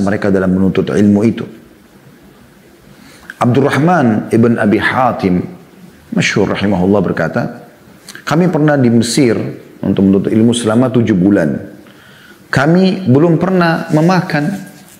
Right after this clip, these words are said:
selama tujuh bulan itu sesuatu yang berkuah, artinya makanan kering semua. Kami di siang hari sibuk menuntut ilmu di majlis-majlis para syuyukh atau para ulama.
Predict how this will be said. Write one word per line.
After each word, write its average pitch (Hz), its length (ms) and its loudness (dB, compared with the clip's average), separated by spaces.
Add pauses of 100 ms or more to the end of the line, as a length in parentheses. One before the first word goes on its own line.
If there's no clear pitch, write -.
(140)
selama 165 400 0
tujuh 135 180 2
bulan 139 300 4
itu 170 340 0 (220)
sesuatu 170 640 0
yang 147 180 2
berkuah, 131 640 0 (1040)
artinya 117 320 2
makanan 123 320 0
kering 131 240 2
semua. 95 400 0 (2250)
Kami 202 240 4
di 190 80 4
siang 160 320 2
hari 165 640 0
sibuk 175 560 0
menuntut 120 480 2
ilmu 110 400 2 (240)
di 98 160 2
majlis-majlis 110 880 0
para 95 240 -2
syuyukh 127 720 0
atau 95 160 -2
para 95 240 -2
ulama. 110 560 0